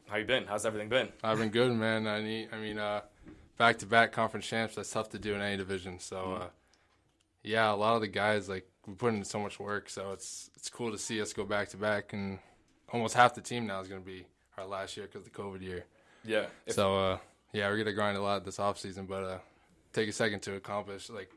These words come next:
Speaker 2: look back at what we accomplished, for real.
Speaker 1: For sure. And I, I feel like, honestly, I was talking with, uh,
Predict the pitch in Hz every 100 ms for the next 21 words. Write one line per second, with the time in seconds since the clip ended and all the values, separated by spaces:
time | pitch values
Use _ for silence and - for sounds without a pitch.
0 | _ _ - - 120 113 113 107 107 101
1 | 95 95 98 - 90 - - - 104 92
2 | 92 - _ - 113 - 131 104 104 107
3 | 101 - 117 - 147 127 117 - - 135
4 | 151 123 120 117 113 131 120 117 110 113
5 | 107